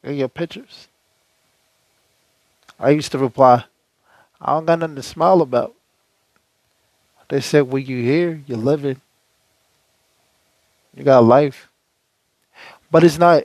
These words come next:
it's, it's not that. Yes, I'm happy to, I'm happy to be here. I'm happy to be living. I'm happy to have life.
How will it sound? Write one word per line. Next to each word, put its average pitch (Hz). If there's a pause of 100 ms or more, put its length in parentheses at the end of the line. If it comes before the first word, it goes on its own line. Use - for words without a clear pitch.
(120)
it's, - (340)
it's -
not 170
that. 170
Yes, 180
I'm 160
happy 165 (460)
to, 156
I'm 135
happy 151
to 143
be 135
here. 127
I'm 123
happy 160
to 156
be 151
living. 135
I'm 127
happy 160
to 165
have 139
life. 131